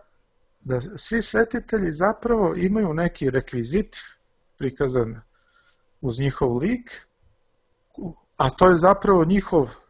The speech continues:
jedan dublji duhovni dar koji su oni prepoznali, umnožili i podelili sa drugima i sa svetom. I tu je zapravo ona blagodat, e,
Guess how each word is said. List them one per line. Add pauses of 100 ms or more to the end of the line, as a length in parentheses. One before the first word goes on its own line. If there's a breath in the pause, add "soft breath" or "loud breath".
(100)
jedan
dublji
duhovni
dar
koji
su
oni
prepoznali, (300)
umnožili
i
podelili
sa
drugima
i
sa
svetom. (260)
I
tu
je
zapravo
ona
blagodat,
e,